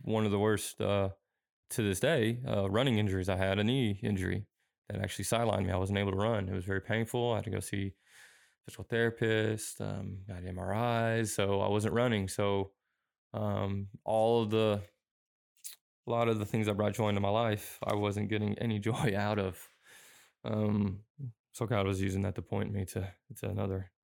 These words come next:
source of joy, the main source of joy, Him. Um, so anyways, we went to the Christmas service,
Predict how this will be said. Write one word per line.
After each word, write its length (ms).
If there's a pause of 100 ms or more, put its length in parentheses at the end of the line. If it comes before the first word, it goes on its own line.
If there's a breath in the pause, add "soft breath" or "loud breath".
source 280
of 80
joy, 220
the 80
main 220
source 200
of 60
joy, 320
Him. 160 (1040 loud breath)
Um, 360 (200)
so 140
anyways, 300 (1040)
we 100
went 160
to 80
the 60
Christmas 340
service, 540